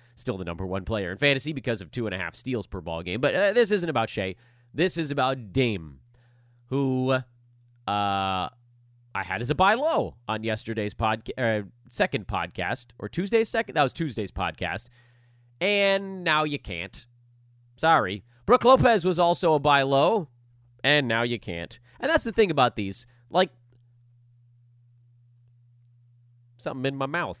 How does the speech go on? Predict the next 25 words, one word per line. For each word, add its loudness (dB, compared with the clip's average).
That 0
was -4
weird. -4
Um, 4
you 6
have 6
a 4
limited -2
amount 0
of -6
time -4
on 0
a -4
buy 2
low. -6
The 0
window 2
extends -4
for -4
a -2
certain -4
length. -4
We -4
don't 4
know 6